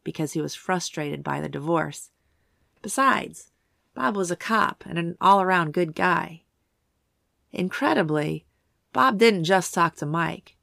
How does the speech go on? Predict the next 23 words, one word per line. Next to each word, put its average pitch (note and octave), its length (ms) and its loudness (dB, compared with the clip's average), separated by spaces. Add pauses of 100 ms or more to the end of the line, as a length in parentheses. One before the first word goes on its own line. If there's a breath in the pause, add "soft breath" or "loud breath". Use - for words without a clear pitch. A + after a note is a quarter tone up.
(420)
I G#3 100 4
don't A#3 140 4
know F#3 140 4
what F#3+ 280 2
kind G3+ 320 -2
of D#3+ 60 -8
gym G#3 300 0
this D3+ 200 -6
was, D#3 360 -2
but E3 140 0
according A3 500 0
to E3+ 120 -8
seventeen A#3 1040 -2
different G3 400 -2
men, F3 440 -2 (640)
they F#3+ 120 0
all A3+ 200 6
said G3 260 0
pretty F#3+ 240 0
much F3 240 -2
the E3 80 -6
same E3+ 340 -4
thing. E3+ 380 -6